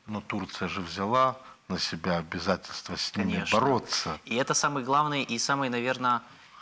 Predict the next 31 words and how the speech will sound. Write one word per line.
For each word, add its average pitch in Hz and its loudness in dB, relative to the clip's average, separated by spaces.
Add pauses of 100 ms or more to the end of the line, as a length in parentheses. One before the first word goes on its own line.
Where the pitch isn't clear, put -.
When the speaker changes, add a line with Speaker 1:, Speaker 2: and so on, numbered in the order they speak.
(160)
Speaker 2:
э, 101 -4
любопытный 117 0
вопрос, 92 -2
потому 104 0
что 104 2
все - 0
ж - 2
сейчас - 0
и - 0
ждут, 110 -4
собственно, 104 -2
а 104 -2
что - 0
ж 117 -4
будет? 110 -10 (160)
Да, 104 4
а 101 2
как 139 0
же 110 -2
Турция, 110 -2
вот, 101 -6
например, 110 -2
будет 117 -6
их 107 -6
двигать 113 -4 (460)
от, - 0
э, 101 -2
трассы 101 0
М 101 -6
четыре 180 0
Латакия-Алеппо, 101 -2